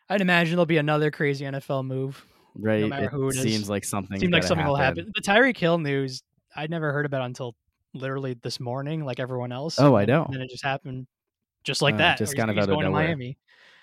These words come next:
Speaker 2: Yep.
Speaker 1: And, and then, and then you have the Masters coming up in early April, and,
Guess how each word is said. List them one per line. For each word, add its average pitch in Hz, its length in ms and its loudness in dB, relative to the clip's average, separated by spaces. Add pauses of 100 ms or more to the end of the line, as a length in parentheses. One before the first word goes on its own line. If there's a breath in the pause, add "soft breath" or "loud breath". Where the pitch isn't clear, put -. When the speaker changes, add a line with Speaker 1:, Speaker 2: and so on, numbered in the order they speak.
(160 soft breath)
Speaker 2:
Yep. 104 220 0
Speaker 1:
And, 143 180 -6
and 147 160 -2
then, 139 420 -2 (140)
and 151 100 -8
then 147 120 -4
you 143 60 0
have 135 80 -2
the 127 80 -4
Masters 127 460 -2
coming 131 320 -10
up 127 240 -8
in 123 340 -16
early 135 260 -8
April, 135 480 -8
and, 123 180 -14